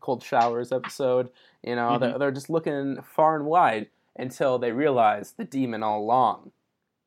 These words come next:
Speaker 1: was Rebecca. So it, it, it goes all on br-, all, the, all out brawl at this point. You know, they're, they're fighting her. She's just running for her life.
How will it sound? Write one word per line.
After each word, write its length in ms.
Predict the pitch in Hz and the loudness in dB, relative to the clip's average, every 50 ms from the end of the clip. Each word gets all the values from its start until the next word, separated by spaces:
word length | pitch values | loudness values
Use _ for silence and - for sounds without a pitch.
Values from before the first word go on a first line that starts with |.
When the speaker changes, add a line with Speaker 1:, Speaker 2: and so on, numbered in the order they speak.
| _ | _
Speaker 1:
was 280 | - - 107 98 - - _ | -12 -10 -10 -10 -10 -12 _
Rebecca. 580 | - - _ 127 120 120 - - - - - - _ _ _ _ _ _ _ _ _ _ _ _ _ _ _ _ _ _ _ | -20 -10 _ -2 -2 -2 -2 -6 -14 -18 -18 -20 _ _ _ _ _ _ _ _ _ _ _ _ _ _ _ _ _ _ _
So 540 | _ - - - 110 101 101 98 101 107 - _ _ _ | _ -10 -4 -2 -2 -2 -2 -4 -6 -10 -14 _ _ _
it, 180 | - 120 117 - | -6 -6 -6 -4
it, 340 | - 135 131 - - - - _ | -4 -4 -4 -4 -6 -16 -14 _
it 160 | - - - - | -4 -4 0 2
goes 480 | 214 208 202 196 190 - - - - - - - _ | 2 4 4 2 0 -2 -10 -12 -12 -12 -14 -4 _
all 200 | 156 160 160 151 | 8 8 10 10
on 320 | 151 147 135 120 113 98 - | 8 6 6 4 0 -6 -12
br-, 200 | - 117 110 113 113 - | -14 -8 -6 -6 -4 4
all, 280 | - 127 131 127 123 - - 120 | 6 6 8 8 6 2 -2 -6
the, 160 | 120 101 - - _ _ _ | -6 -6 -6 -8 _ _ _
all 220 | 127 160 180 190 202 | 6 6 8 10 10
out 300 | 185 170 151 117 120 127 | 8 8 6 4 -2 -8
brawl 440 | - 127 117 120 117 104 101 110 | -8 0 4 4 4 4 4 0
at 100 | 104 - | -6 -8
this 160 | _ 101 104 - | _ -18 -20 -18
point. 400 | _ - 110 104 101 107 107 131 | _ -14 -12 -12 -12 -10 -10 -6
You 60 | 135 | -4
know, 300 | 143 143 143 151 139 - - - 180 | 0 2 2 2 0 -2 -6 -18 -8
they're, 260 | - 147 165 170 170 165 | -2 2 4 4 4 6
they're 180 | 160 165 165 | 6 6 4
fighting 360 | 160 - - 156 151 147 - | 4 4 2 4 4 4 0
her. 180 | 156 151 151 156 | -2 -2 -4 -4
She's 240 | - - 202 190 170 | -4 -6 -10 -6 -4
just 140 | 180 147 123 | -4 -2 -2
running 380 | 131 127 127 135 139 135 139 | 0 2 2 2 2 -2 -6
for 200 | 131 - 143 123 | -4 -2 -2 0
her 100 | 123 117 | 0 -2
life. 520 | 113 113 113 110 110 113 113 - - - | 0 0 2 2 2 2 -2 -4 -8 -20